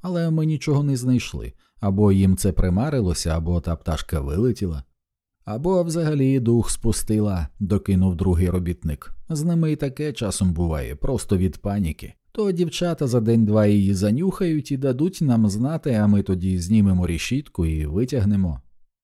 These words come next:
«А, точно», — кивнув перший. «Добре», — сказав Стентон. «То зараз ви вже тут закінчили?» «Так, уже все. У нас якраз перерва. Ми думали посидіти собі тут на сонечку, на повітрі».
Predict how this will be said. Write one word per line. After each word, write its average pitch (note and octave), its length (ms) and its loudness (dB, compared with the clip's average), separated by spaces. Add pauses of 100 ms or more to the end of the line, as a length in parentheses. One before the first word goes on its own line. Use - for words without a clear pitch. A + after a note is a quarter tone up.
«А, D#3 420 -2 (140)
точно», — B2+ 520 -6 (160)
кивнув F2+ 440 0
перший. - 500 -6 (920)
«Добре», — A#2+ 560 0
сказав F#2+ 420 -2
Стентон. E2 540 -4 (200)
«То G2 220 0
зараз G2 400 2
ви F#2+ 140 2
вже F#2 240 0
тут F#2 220 -4
закінчили?» F#2+ 680 -2 (640)
«Так, G3+ 400 -6
уже G2 200 0
все. D#2 320 -6 (160)
У E3 120 -2
нас D3+ 280 -2
якраз B2+ 460 0
перерва. G#2 580 0 (140)
Ми D#3 160 -2
думали C#3+ 380 2
посидіти C3 600 -2
собі A#2+ 280 -2
тут A2+ 260 -4
на G#2+ 100 2
сонечку, G#2 540 0
на E2+ 120 0
повітрі». G2+ 640 -4